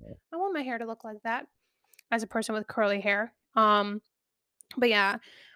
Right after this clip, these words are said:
I love that show, and I just thought it was very funny, and <sighs> I probably wanna rate that one also, like, s-, six. I was not really obsessed with it, but I did like the show.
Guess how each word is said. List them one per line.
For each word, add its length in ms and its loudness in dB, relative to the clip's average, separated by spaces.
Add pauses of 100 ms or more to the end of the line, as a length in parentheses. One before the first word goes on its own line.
I 180 6
love 180 2
that 160 0
show, 520 0
and 240 -6
I 120 -6
just 280 -16
thought 160 -4
it 40 -4
was 140 -10
very 200 -6 (160)
funny, 580 -4 (960)
and 640 -4 (260)
<sighs> 220 -10
I 100 -4
probably 320 0
wanna 240 0
rate 220 -6
that 60 -6
one 100 -4
also, 280 -6
like, 180 -16
s-, 420 -16 (360)
six. 400 -6
I 80 2
was 140 2
not 220 2 (180)
really 220 -2
obsessed 320 -2
with 100 -4
it, 140 0
but 100 -8
I 80 -4
did 200 -8
like 160 -10
the 80 -12
show. 340 -8